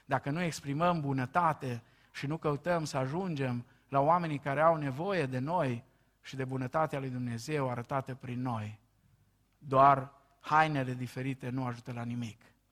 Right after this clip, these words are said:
Diferența trebuie să fie în caracter, în umblare, în relaționare, în tot ceea ce facem.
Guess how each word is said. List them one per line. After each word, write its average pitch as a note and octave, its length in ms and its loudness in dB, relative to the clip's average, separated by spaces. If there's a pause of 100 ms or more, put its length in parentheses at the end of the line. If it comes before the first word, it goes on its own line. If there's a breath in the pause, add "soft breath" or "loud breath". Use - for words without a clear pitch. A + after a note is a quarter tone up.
(840)
Diferența B2 840 -4 (420)
trebuie B2 240 -6
să - 120 -10
fie B2 240 -6
în A#2+ 100 -8
caracter, C3+ 720 -6 (300)
în A#2+ 140 -6
umblare, A#2+ 680 -2 (200)
în B2 160 -6
relaționare, A2+ 920 -6 (360)
în A2+ 200 -10
tot B2 180 -10
ceea A#2 160 -12
ce - 120 -16
facem. A2 560 -12